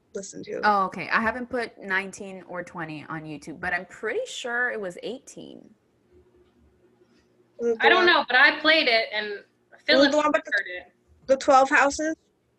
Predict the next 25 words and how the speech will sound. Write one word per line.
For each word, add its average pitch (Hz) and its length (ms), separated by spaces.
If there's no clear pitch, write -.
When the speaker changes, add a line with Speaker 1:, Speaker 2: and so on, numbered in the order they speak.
Speaker 2:
Yeah. 170 340
Speaker 1:
I 214 140
did 262 220
not 285 300
hear 277 340
it, 208 260
but 262 180
I 247 100
Speaker 2:
Oh. 247 60
Speaker 1:
will 294 260
say 302 560
I 233 80
am 240 240
not 240 180
the 277 120
best 262 340
person 240 400
to - 180
ask 220 300
about 208 280
that 214 120
kind - 220
of - 40
Speaker 2:
<laughs> - 200
Speaker 1:
stuff. 294 400